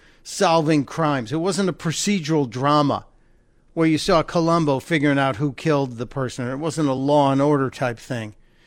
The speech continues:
It was often a commentary. And Sergeant Friday, Sergeant Joe Friday, which is Jack Webb's character, would often encounter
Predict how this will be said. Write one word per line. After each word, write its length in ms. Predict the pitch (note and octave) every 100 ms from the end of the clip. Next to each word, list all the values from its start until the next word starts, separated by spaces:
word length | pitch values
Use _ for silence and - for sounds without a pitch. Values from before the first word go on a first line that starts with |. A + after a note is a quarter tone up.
| _ _
It 100 | E3+
was 160 | F3 E3
often 280 | F3+ - E3+
a 60 |
commentary. 840 | - F#3 E3+ D#3+ C3+ C3 A2+ A2+ - _ _ _ _ _ _ _ _ _ _ _ D#3+
And 400 | D3+ C#3+ B2+ - _ -
Sergeant 760 | C#3+ - F#3 F3+ D#3 D#3+ D3 -
Friday, 920 | - D3 E3+ E3 E3+ C3+ A#2+ A2 G#2 - _ _
Sergeant 640 | - - D#3+ E3 D3+ D#3 A#2
Joe 400 | B2 D#3 D#3+ D3
Friday, 640 | - C#3+ C#3+ B2 G2+ G2+ - _ -
which 220 | B2+ -
is 100 | B2
Jack 340 | - A#2 -
Webb's 260 | C#3+ C#3+ -
character, 500 | C3+ A#2+ A2+ B2+ A2+ _ _ _ _ -
would 180 | E3 F3
often 420 | F#3+ G3+ A3 F#3+
encounter 680 | E3+ - F3 D#3+ D#3 D3